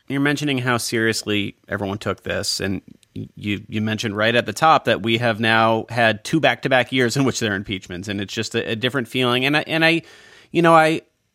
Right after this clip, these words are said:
<sighs> didn't live through it, but I've read so much of that coverage, and I've, I've, I've consumed so much about it. And one of the things that I felt, you know, covering in the hallways of Congress, the, the last few rounds of scandals and impeachments that we've had,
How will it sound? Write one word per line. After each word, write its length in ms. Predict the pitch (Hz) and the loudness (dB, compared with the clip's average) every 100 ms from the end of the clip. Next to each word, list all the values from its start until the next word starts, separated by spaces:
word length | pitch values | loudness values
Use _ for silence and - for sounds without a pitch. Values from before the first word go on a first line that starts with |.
| - | -16
<sighs> 640 | - - - - - - | -14 -12 -14 -16 -20 -4
didn't 220 | 185 196 | 0 4
live 160 | 175 175 | 4 2
through 240 | 156 151 | 2 2
it, 80 | 151 | 4
but 100 | 135 | 4
I've 180 | 135 113 | 4 2
read 300 | 123 143 139 | 4 4 2
so 160 | 151 | 0
much 240 | 139 135 139 | 0 0 -2
of 80 | |
that 220 | 120 117 - | 0 0 0
coverage, 500 | 117 113 117 113 107 | -2 0 0 0 -2
and 100 | 107 | -4
I've, 320 | 95 - - | -6 -10 -10
I've, 240 | 104 98 | -8 -8
I've 180 | - 98 | -8 -8
consumed 440 | - - 139 131 | -8 -4 -2 -2
so 80 | 127 | -2
much 220 | 117 113 | -2 -4
about 340 | 101 104 101 104 | -4 -2 0 2
it. 140 | 107 | 0
And 180 | - 135 | 0 -2
one 180 | 143 233 | 0 0
of 40 | |
the 100 | 254 | -2
things 380 | 254 180 165 160 | -2 0 0 0
that 160 | 143 117 | 2 0
I 60 | |
felt, 600 | 113 - 120 117 113 107 _ _ _ _ _ _ _ _ | 0 -2 2 4 4 0 _ _ _ _ _ _ _ _
you 100 | 110 | -2
know, 260 | 110 95 - _ - | 0 -2 -6 _ -4
covering 500 | - 156 147 139 131 | 2 2 4 2 4
in 120 | 131 | 4
the 80 | 127 | 4
hallways 600 | 127 127 120 123 123 - | 6 6 6 4 2 2
of 120 | 117 | 0
Congress, 640 | 135 120 110 113 113 - | 2 2 2 0 0 -2
the, 260 | - 117 120 | -8 -4 -4
the 140 | 107 | -2
last 340 | 113 117 139 - | 2 2 2 -2
few 160 | 139 | -6
rounds 340 | 113 110 113 110 | -2 0 -2 -4
of 80 | 98 | -10
scandals 480 | - 113 104 104 | -6 -4 -4 -6
and 80 | 110 | -6
impeachments 520 | 104 - 104 107 98 | -8 -8 -10 -8 -8
that 160 | - - | -10 -10
we've 160 | 104 98 | -10 -6
had, 440 | 101 101 104 107 | -2 -2 -2 -8